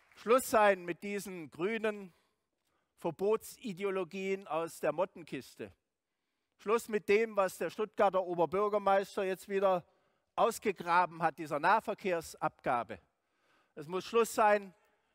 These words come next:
mit den Fahrverboten aufgrund obskurer Grenzwerte.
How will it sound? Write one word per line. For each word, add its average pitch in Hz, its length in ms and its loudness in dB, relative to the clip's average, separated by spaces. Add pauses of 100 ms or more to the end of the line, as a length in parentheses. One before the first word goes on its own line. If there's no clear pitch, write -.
(100)
mit 170 160 -4
den 160 300 -2 (280)
Fahrverboten 170 960 0 (320)
aufgrund 185 480 -4
obskurer 185 560 -4
Grenzwerte. 165 760 0